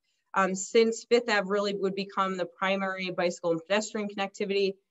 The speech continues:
does see more vehicular activity at that intersection. It's a, a better location for a signal, um, and doesn't need to be duplicated with the signal at Sixth. We also recommended,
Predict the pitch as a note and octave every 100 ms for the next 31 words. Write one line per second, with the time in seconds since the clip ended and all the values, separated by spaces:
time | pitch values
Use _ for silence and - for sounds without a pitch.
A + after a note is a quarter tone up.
0 | _ - G3+ G3+ G3 F3+ - G3 F3+ F3+
1 | E3 E3 A#3 A#3+ A3+ A3 G#3 G#3 A3+ G3
2 | G3 G3 F#3 F#3 F#3+ F#3+ F#3+ F#3+ - F#3+
3 | F#3 F#3 _ _ _ - F#3+ - F3 F3+
4 | F3 - F#3+ G3 G3+ G3+ F#3 F#3 F#3 F3
5 | F3+ E3+ - - - F#3 F3+ F3 E3 D#3+
6 | _ _ _ - E3 E3 E3 F3+ G3 G3
7 | F#3+ - F3 F3 E3+ D#3 E3+ E3 E3 E3
8 | D3 D3 D#3+ E3 D#3+ E3 - D#3+ D#3 D3+
9 | - - - - - _ _ _ _ _
10 | _ _ _ _ _ _ _ _ _ _
11 | _ _ _ _ _ _ _ _ - _
12 | _ _ _ _ _ - D4 D#4+ F4+ D4+
13 | D4+ D#4 D4 C#4 D4 D4+